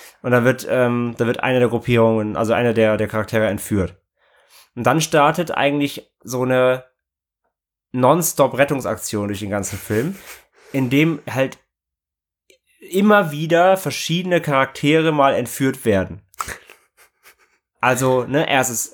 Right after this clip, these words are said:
Charakter A entführt und, äh, B bis C, B bis D versuchen zu retten, dann wechselt das, dann wird die eine, zum Beispiel der eine Charakter wird dann befreit,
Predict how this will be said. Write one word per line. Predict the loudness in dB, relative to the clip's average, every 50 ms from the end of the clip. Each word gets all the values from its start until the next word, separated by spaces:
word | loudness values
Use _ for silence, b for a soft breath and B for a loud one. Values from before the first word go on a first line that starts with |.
| -8
Charakter | -2 -2 -2 0 0 -2 0 2
A | 4 4 4 4
entführt | 2 -4 -4 -2 2 2 4 2 2 -2
und, | -4 -6 -6 -6 -6 -10 -20 _ _ _ -4
äh, | -2 0 0 0 0
B | -2 -2 0 0 0
bis | -2 -4 -8 -6 -4
C, | 0 2 4 4 4 2 0 -6 -12 -20 _ _ -20 -14
B | -4 -2 -2 0
bis | 0 -4 -4
D | -2 0 -2 -2 -2
versuchen | -4 -6 -6 -6 -6 -4
zu | -4 0
retten, | 0 0 0 0 -4 -4 -4 -6 -8 b b b b b b b b b _ _ 0
dann | 2 2 2 4
wechselt | 2 2 2 2 0 0 2
das, | 2 2 2 0
dann | -2 -4 -2
wird | -2 -4 -4 -6 _ _ -10
die | -8 -6 -4
eine, | -2 -2 -2 0 0 0 -2 -2 -2
zum | -2 -2
Beispiel | -2 -2 -2 -4 -2
der | 0 0 0
eine | 0 -2 -2
Charakter | -2 -4 -4 -2 -2 -2 -2
wird | -2 -2 -4
dann | -4 -6
befreit, | -6 -8 -6 -2 2 2 4 2 2 -2 -4 -16